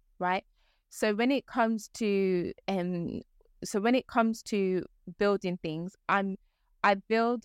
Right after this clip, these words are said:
I implement processes, and then I delegate. And the reason why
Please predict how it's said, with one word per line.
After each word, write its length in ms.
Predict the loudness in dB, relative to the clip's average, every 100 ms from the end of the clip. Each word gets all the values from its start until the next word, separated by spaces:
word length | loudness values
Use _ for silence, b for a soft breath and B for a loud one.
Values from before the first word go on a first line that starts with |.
| -2
I 120 | -2 0
implement 480 | -4 -2 -2 -2 -2
processes, 720 | -4 -2 -6 -4 -4 -4 -4
and 220 | -4 0
then 280 | 0 0 -2 _ _ _ 0
I 120 | 0
delegate. 640 | 2 -2 0 -2 -8 -10 -12 -4
And 160 | -2 -2
the 80 |
reason 400 | 0 0 0 0
why 260 | 2 0